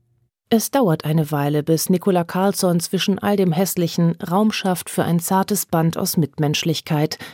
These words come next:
Sie zieht es langsam, fast unmerklich zwischen ihren Hauptfiguren und einigen anderen Parteien der Hochhaussiedlung ein. Es ist ein dünner Faden Hoffnung,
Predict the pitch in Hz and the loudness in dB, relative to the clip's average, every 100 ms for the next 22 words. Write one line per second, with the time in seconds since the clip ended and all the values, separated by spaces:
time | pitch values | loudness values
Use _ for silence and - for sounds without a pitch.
0 | - 202 226 - 285 262 226 185 175 160 | -10 -2 -2 0 -2 0 0 0 2 0
1 | 135 131 135 - 185 - - 226 220 190 | -4 -6 -6 -2 -2 -2 0 4 4 4
2 | 180 - 143 139 - - 180 - 180 170 | 0 -2 -6 -6 -10 -6 -4 -2 -2 -2
3 | 170 151 190 - - 208 185 190 190 196 | -2 0 0 -2 -4 -2 0 0 2 0
4 | - 185 180 180 190 180 196 214 202 143 | 2 0 0 0 0 2 0 2 0 0
5 | 147 - 151 - 151 151 156 147 143 175 | -2 -4 -4 -2 0 2 2 2 2 0
6 | - 170 165 - 175 190 190 180 160 139 | 0 0 0 0 -2 0 0 0 -2 0
7 | 143 - - _ - 190 226 - - 208 | -2 -6 -20 _ -6 -2 -4 -4 -2 0
8 | 233 247 226 - 208 202 196 170 170 - | 2 2 0 0 0 2 2 0 -2 -2
9 | 139 139 | -2 -2